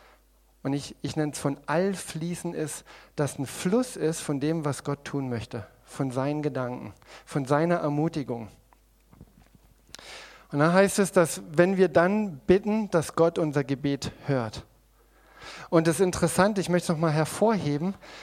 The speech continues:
ich habe bisher die meisten Predigen oder Prägungen, die mir begegnet sind, die sagen, wenn du Verdammnis hast,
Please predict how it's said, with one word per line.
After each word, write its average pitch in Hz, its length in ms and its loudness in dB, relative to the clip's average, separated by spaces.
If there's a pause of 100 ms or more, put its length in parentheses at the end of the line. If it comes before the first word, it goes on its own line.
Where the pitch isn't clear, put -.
(580)
ich - 180 0
habe 202 140 4
bisher 190 420 2
die 196 120 -2
meisten 180 540 0
Predigen 190 580 0
oder 143 240 0
Prägungen, 175 920 2
die 165 100 -4
mir 156 160 2
begegnet 151 580 0
sind, 147 380 -4 (460)
die 160 80 2
sagen, 160 580 0 (480)
wenn 131 140 0
du 147 80 0
Verdammnis 151 580 0
hast, 175 360 -4